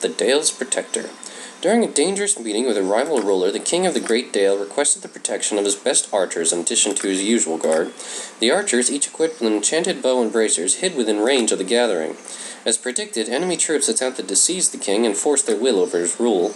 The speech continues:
but none had anticipated the amazing accuracy and lethality of the hidden archers. The king was able to escape unharmed. In fact, none of the ambush members even lived to approach him.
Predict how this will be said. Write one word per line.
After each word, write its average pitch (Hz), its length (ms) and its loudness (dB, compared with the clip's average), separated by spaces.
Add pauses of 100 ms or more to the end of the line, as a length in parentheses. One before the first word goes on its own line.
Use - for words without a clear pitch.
but 120 160 0
none 170 160 0
had 127 160 0
anticipated 104 680 0
the 98 120 2
amazing 113 540 0
accuracy 90 520 0
and 95 100 -2
lethality 95 520 0
of 90 80 -6
the 95 80 2
hidden 95 180 2
archers. - 520 0 (500)
The - 40 -4
king 185 240 -2
was 123 140 2
able 147 200 2
to 110 100 0
escape 131 340 0
unharmed. 98 560 0 (340)
In 110 140 2
fact, 120 300 0
none 117 160 2
of 143 100 -4
the 104 140 2
ambush 127 280 0
members 110 460 0 (180)
even 110 360 0
lived 123 280 0
to 143 120 0
approach 90 360 -2
him. 78 160 -4